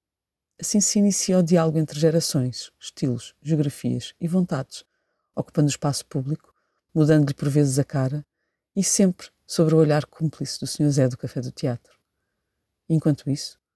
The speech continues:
continuamos a dar o corpo ao manifesto ali na sala ao lado do teatro, com o Encontro de Dança Contemporânea Nantes. Esta semana temos Pini, Sara Anjo, Sofia Dias e Vítor Roriz, e ainda um documentário sobre a Real de João Fiadeiro por Maria João Guardão,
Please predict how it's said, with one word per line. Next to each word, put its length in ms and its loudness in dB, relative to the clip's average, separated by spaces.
continuamos 500 4
a 40 6
dar 120 2
o 60 2
corpo 240 -2
ao 60 2
manifesto 500 4
ali 120 4
na 80 2
sala 280 2
ao 40 2
lado 380 -2
do 140 -4
teatro, 460 -6
com 180 2
o 80 6
Encontro 400 4
de 60 0
Dança 260 2
Contemporânea 680 2
Nantes. 440 0
Esta 240 -2
semana 320 0
temos 280 -4
Pini, 480 0
Sara 300 -4
Anjo, 380 -4
Sofia 340 -2
Dias 240 0
e 60 2
Vítor 220 -2
Roriz, 380 -4
e 60 2
ainda 260 8
um 60 8
documentário 560 4
sobre 260 2
a 40 4
Real 340 4
de 100 -4
João 200 4
Fiadeiro 400 0
por 100 -6
Maria 260 6
João 220 6
Guardão, 400 4